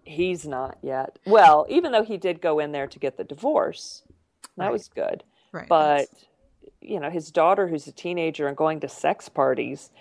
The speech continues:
Speaker 1: you know, he, he used her as an, as a, an excuse not to go to Miami.
Speaker 2: Mm-hmm.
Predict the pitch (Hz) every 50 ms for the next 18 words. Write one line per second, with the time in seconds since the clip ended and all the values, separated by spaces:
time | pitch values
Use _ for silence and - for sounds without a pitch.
0 | - - - - _ - 180 160 151 160 165 156 151 147 135 - - 170 160 156
1 | 160 156 151 - - - - - 175 175 175 160 147 143 143 135 - - 139 139
2 | 139 139 139 135 - - - 139 139 135 147 - _ - 147 143 139 139 135 -
3 | 143 143 135 127 127 131 - - 139 135 120 - - - - - 208 254 214 -
4 | 139 - - - - - _ _ _ _ _ _ _ - 156 156 131 - - -
5 | - - - 135 123 117 123 - - - - 131 139 160 233 254 - 73 64 -
6 | - _ _ _ _ _ _ - 220 196 190 180 170